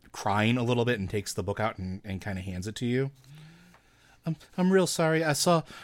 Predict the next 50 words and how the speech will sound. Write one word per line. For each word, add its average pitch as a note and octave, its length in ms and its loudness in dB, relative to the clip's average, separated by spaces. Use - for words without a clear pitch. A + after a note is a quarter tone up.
during F3 180 8
the D#3 60 2
party E3+ 420 6
when C#3 180 0
I C#3+ 80 2
was, C3+ 220 0
when C#3+ 120 0
I D3 100 2
was C3+ 120 0
bringing D#3+ 360 4
y'all D3+ 260 6
drinks, E3 400 4
I, C#3+ 220 0
I - 20 -2
saw, C#3+ 380 4
I - 40 -8
saw E3 120 2
Lady D3+ 220 4
Silverhall. C3+ 680 4
She, D3 280 -2
she - 180 -2
was C3+ 180 0
real E3 220 6
interested E3+ 400 4
in C#3 80 2
this A#2+ 140 -2
book, - 240 0
and C#3 100 0
I - 40 2
just, C#3 260 -6
I - 60 4
wanted E3 300 6
to D3 40 4
know D#3+ 260 8
what, D3+ 300 4
what C#3 180 -4
she - 140 -2
was A#2+ 160 2
interested C#3+ 680 0
in, B2+ 220 0
but C3 100 -2
it C#3+ 60 -4
was C#3 140 -2
a D3 40 -2
little E3+ 220 0
high G#3 300 0
for A#2+ 280 0
me, A2 120 2
so B2 260 0
I, A#2 100 0